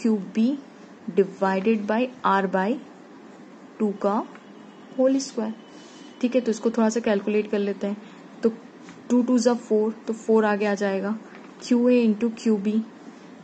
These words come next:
divided by r square by four। अब ये फ़ोर अगर ऊपर चला जाएगा तो हो जाएगा सिक्सटीन, ये फ़ोर ऊपर जाएगा तो सिक्सटीन के क्यू ए q b divided by r square। अब देखिए ये पूरा के पूरा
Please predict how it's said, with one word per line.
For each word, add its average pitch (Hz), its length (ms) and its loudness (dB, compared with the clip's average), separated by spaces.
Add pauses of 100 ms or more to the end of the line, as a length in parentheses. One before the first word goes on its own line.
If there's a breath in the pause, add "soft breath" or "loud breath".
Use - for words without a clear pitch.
(100)
divided 208 640 4
by 160 120 -4 (280)
r 202 300 2 (140)
square 214 520 0
by 214 340 0
four। 214 420 0 (360 loud breath)
अब 214 120 2
ये 240 80 4
फ़ोर 233 320 4
अगर 233 180 4
ऊपर 226 300 2
चला 208 300 0
जाएगा 190 360 -2
तो 208 160 -2
हो 208 180 0
जाएगा 196 300 -2
सिक्सटीन, 208 420 -2
ये 214 80 0
फ़ोर 208 260 0
ऊपर 202 240 -2
जाएगा 196 220 -2
तो 196 140 -6
सिक्सटीन 233 520 -2 (560 loud breath)
के 233 280 4 (380)
क्यू 226 300 2
ए 233 200 4 (640)
q 226 240 2
b 226 200 0
divided 190 520 0
by 190 140 -2 (140)
r 190 240 -2 (140)
square। 160 360 -8 (420 loud breath)
अब 220 120 4
देखिए 233 320 4
ये 254 120 6 (160)
पूरा 240 300 4
के 269 160 0
पूरा 202 380 2